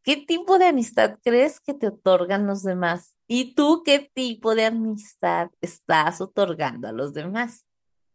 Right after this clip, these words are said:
Cabe mencionar que esto no es una teoría basada en ningún libro, ni en algún estudio científico, ni nada.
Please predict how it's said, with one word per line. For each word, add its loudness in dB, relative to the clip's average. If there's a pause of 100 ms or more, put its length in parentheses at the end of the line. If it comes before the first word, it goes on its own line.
(640)
Cabe 4
mencionar 0
que -2
esto -4
no 2
es 0
una -2
teoría -2
basada 0
en -8
ningún -8
libro, -4
ni -4
en -10
algún -8
estudio -2
científico, -4
ni -6
nada. -2